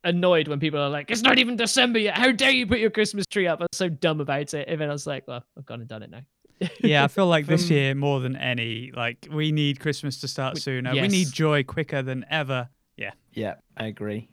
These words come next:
Speaker 3: Although for me, um, on a usual year, I'm happy to do it in November, but normally, like, the weekend before the first of December is normally around when I would put it up, somewhere
Speaker 1: Okay.
Speaker 3: around there.
Speaker 2: Which
Speaker 3: Um,
Speaker 2: this year
Speaker 3: probably
Speaker 2: happens
Speaker 3: not
Speaker 2: to be
Speaker 3: much earlier than that.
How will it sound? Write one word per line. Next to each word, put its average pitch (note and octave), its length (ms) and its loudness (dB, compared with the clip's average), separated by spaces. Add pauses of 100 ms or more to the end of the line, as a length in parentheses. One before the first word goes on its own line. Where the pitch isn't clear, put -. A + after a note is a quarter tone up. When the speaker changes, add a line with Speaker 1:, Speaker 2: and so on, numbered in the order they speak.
(200)
Speaker 3:
Although D3 380 0
for E3 180 -4
me, E3 480 -2 (220)
um, C3 260 -2
on D3 160 -4
a D3 40 0
usual C#3+ 520 0
year, G2+ 340 -6 (360)
I'm D3 100 -2
happy D#3+ 260 2
to D3 80 -4
do D#3 120 0
it C3+ 80 0
in C#3 80 -4
November, C3+ 360 0
but A2+ 140 -6
normally, B2+ 360 -2
like, A#2+ 260 -2
the C3+ 100 -4
weekend B2+ 640 -2 (140)
before A#2+ 880 -2 (240)
the A#2+ 100 -4
first A#2+ 300 -2
of B2+ 80 -4
December D3 360 -4 (120)
is D3+ 160 -6
normally C#3+ 420 -4 (300)
around C#3 360 0
when C3+ 140 -2
I C3+ 80 0
would C3+ 140 -2
put C#3+ 80 0
it C3 80 0
up, C3+ 220 -8 (360)
somewhere B2 320 -2
Speaker 1:
Okay. A#2 120 0
Speaker 3:
around A#2 120 -2
there. A#2 180 -4 (340)
Speaker 2:
Which A2 360 2
Speaker 3:
Um, A2+ 60 -6
Speaker 2:
this C3 240 0
year A#2+ 80 0
Speaker 3:
probably - 160 4
Speaker 2:
happens G3 100 4
Speaker 3:
not G#3 140 2
Speaker 2:
to B2 60 0
be A2+ 60 0
Speaker 3:
much - 120 -2
earlier C3 180 0
than A2+ 160 -4
that. A2+ 200 -6